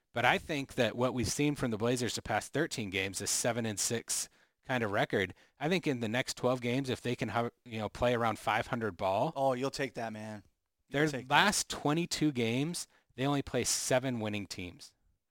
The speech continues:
Speaker 1: in their last twenty-two games. So I think they are poised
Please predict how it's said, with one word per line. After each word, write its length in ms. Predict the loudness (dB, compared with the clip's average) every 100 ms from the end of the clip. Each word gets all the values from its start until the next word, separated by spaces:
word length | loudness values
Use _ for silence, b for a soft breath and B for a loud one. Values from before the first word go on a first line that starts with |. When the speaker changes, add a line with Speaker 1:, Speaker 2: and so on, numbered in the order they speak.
| _ _ -14
Speaker 1:
in 60 | -4
their 140 | 0
last 320 | 2 2 0
twenty-two 360 | -6 -8 -8 -8
games. 360 | -6 -6 -10 -20 _ _
So 180 | -4 2
I 100 | 2
think 260 | 4 0 2
they 160 | 2 4
are 100 | 2
poised 600 | 0 0 0 0 -4